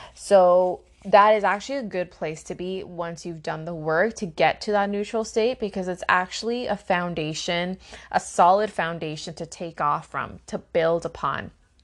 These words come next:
So you want to acknowledge yourself that it's a good state to be in to get neutral. The other person this applies to in terms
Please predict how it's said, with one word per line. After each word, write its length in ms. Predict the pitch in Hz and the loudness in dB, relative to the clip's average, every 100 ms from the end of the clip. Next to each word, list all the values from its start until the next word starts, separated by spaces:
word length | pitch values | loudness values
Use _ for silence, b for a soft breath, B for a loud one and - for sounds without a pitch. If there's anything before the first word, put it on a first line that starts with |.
| _ - _ | _ -18 _
So 500 | - 208 170 165 165 B B B | 0 6 6 6 0 B B B
you 180 | 190 196 | -6 -4
want 400 | 175 190 202 - | -2 -2 -2 -2
to 80 | 247 | -4
acknowledge 420 | 233 175 170 165 | -2 -2 -2 -4
yourself 440 | 170 - 160 165 | -8 0 0 2
that 120 | 170 | 0
it's 220 | 185 202 220 | 0 0 -4
a 60 | |
good 280 | 190 247 247 | -2 0 0
state 400 | - - 247 - | -4 -4 -4 -2
to 120 | - | -8
be 220 | 185 170 156 | -6 -4 -4
in 180 | 156 156 b - | -6 -10 b -8
to 100 | 190 | -8
get 400 | - 160 143 - b | 2 4 4 0 b
neutral. 680 | 180 202 214 - - 73 - B B B | -4 -2 -2 -4 -6 -6 -8 B B B
The 160 | - - | -10 0
other 220 | 190 226 | 2 2
person 400 | 220 214 202 190 | -2 -6 -4 -4
this 260 | 180 175 - | -4 -6 -8
applies 680 | 185 - - 220 254 294 - | -10 -10 2 2 4 -2 -6
to 400 | - 190 165 165 | -8 -6 -4 -4
in 180 | - 170 | -6 -6
terms 400 | 190 175 165 | -4 -4 -4